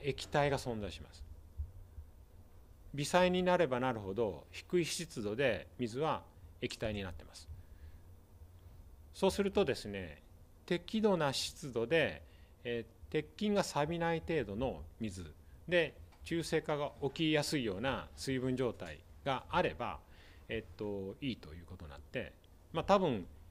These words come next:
室内の、建築物の室内で、えー、外壁とかみたいに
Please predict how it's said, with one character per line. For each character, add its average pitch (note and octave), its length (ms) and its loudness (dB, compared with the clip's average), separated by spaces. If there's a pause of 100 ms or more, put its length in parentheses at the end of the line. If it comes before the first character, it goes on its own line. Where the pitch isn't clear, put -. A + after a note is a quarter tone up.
(220)
室 - 340 -2
内 C3+ 220 4
の、 B2+ 260 0 (800)
建 F3+ 180 2
築 G#3+ 200 0
物 F#3 180 0
の F#2 80 -4
室 - 240 -6
内 B2 240 -2
で、 - 80 -16 (680)
え G2+ 800 -8 (200)
ー、 G2+ 60 -10
外 F#3 260 8
壁 G#3 140 0
と G#3+ 220 0
か D#3+ 140 0
み A2+ 100 0
た F#2 140 -8
い G2 60 -6
に G2 220 -8